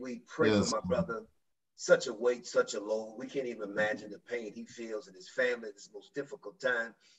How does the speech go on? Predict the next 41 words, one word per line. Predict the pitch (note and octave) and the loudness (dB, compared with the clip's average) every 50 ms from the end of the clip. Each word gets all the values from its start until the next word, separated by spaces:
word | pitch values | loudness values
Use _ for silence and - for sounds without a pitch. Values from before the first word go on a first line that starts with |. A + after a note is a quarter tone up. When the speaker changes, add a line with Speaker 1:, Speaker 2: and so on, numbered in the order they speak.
| _ _ _ _ _ | _ _ _ _ _
Speaker 1:
And | - - | -2 2
Father, | F#3+ F3+ D#3 C#3+ D3 | 2 2 2 2 0
we | D#3+ D#3+ | -2 0
know | D3 C#3+ C3+ C3 C3 C3+ C3+ - - | 2 4 4 4 4 0 -8 -10 -8
by | A#2 A2 A2 | -8 -6 -6
our | A2+ B2 | -4 -4
own | B2+ C3 A#2+ | -4 -4 -4
experience, | A2+ - - - C#3 C3+ B2+ A2+ - | -8 -10 -12 -8 -6 -6 -6 -4 -4
you | D#3+ D#3+ C3+ | -4 -2 -2
are | B2 A#2 A2 | -2 -2 -2
a | |
comforter | - - - - D#3 D#3 D3 - - D3 - - C#3 C#3 C#3 C#3+ _ _ _ _ _ _ _ _ _ _ - | -4 -4 -4 -2 -2 -2 -4 -6 -10 -10 -6 -2 0 0 0 -2 _ _ _ _ _ _ _ _ _ _ -12
and | A2 A2 | -8 -4
that | A#2+ A2 A2 | -4 -6 -4
you're | A2+ C#3 C3+ | -6 -8 -8
certainly | - - D#3+ D3 C3+ B2+ C3 B2 | -8 -4 -2 -2 -2 -2 -2 -2
a | A#2+ - | -2 -2
friend. | - - - C#3 C#3+ C#3 C3+ B2+ A#2+ | -4 -4 -6 -2 0 0 0 -2 -2
We | A#2 A2 A2+ B2 | -6 -2 0 0
ask | B2 A#2+ - - | 0 -2 -4 -12
you, | - - | -10 -4
God, | G2+ A2+ G#2+ G#2+ - - | -2 -2 -2 -2 -6 -6
look | A#2 B2 - | -6 -8 -8
upon | - - C3 C3 C3 | -8 -10 -10 -10 -10
this | B2 - | -12 -12
family, | - - C3 A#2+ A#2+ A2+ | -6 -2 -2 -2 -2 -4
let | A2 G#2+ - | -6 -8 -8
your | A#2 A2 | -8 -12
presence | - - C3 C3+ C3 C3 C3+ C3+ | -6 2 2 2 2 2 -8 -8
be | C3+ D3 C#3+ | -6 -4 -2
known. | C#3+ D3 C#3+ C3+ A#2+ - - _ _ _ _ - | 0 0 0 -2 -4 -8 -14 _ _ _ _ -16
Give | G#2+ G#2 | -14 -14
them | A2+ B2 | -12 -14
the | B2 A#2 | -14 -16
peace | _ - C3 A#2+ A2+ - - - | _ -14 -14 -12 -14 -14 -14 -10
that | G2+ | -10
only | G2 G2+ G2 G2 | -10 -10 -10 -12
you | A2 A2+ | -14 -14
can | - A#2+ A2 | -12 -12 -14
give | F#2 E2+ E2 D#2+ | -12 -12 -14 -14
them. | - D#2 | -16 -20